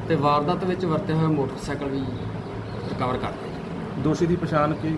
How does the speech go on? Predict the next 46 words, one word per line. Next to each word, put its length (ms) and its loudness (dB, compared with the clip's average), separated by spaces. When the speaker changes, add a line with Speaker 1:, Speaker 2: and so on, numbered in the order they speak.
Speaker 2:
ਕਿਸ 160 -4
ਨਾਮ 180 2
ਤੋਂ 140 0
ਹੋਈ? 100 -4
Speaker 1:
ਦੋਸ਼ੀ 300 0
ਦਾ 100 6
ਨਾਮ 280 4
ਹੈਗਾ 280 0
ਜੀ, 320 -2
ਇਹ 140 0
ਦੋ-, 460 -2
ਇਹੀ 520 4
ਜਿਹੜਾ 360 2
already 220 4
ਪਹਿਲਾਂ 240 4
ਹੀ 40 8
ਮੁਕੱਦਮਾ 380 2
ਨੰਬਰ 200 4
ਇੱਕ 100 0
ਸੌ 140 -4
ਇਕਤਾਲੀ, 440 -2
ਮਿਤੀ 220 0
ਛੱਬੀ 420 0
ਛੇ 200 2
ਪੱਚੀ, 400 0
ਜੇਰੇ 260 4
ਧਾਰਾ 460 2
ਤਿੰਨ 120 4
ਸੌ 80 2
ਇਕੱਤੀ 360 0
ਜਿਮਨ 260 4
ਤਿੰਨ, 300 2
ਤਿੰਨ 120 0
ਸੌ 140 -4
ਪੰਜ 280 0
ਬੀ 240 2
ਐਨ 120 2
ਐਸ 100 -2
ਤਹਿਤ 240 -2
ਦਰਜ 240 0
ਰਜਿਸਟਰ 260 -2
ਕੀਤਾ 260 -2
ਗਿਆ 140 2
ਹੈ 60 2
ਜੀ। 120 -2
ਤੇ 60 -4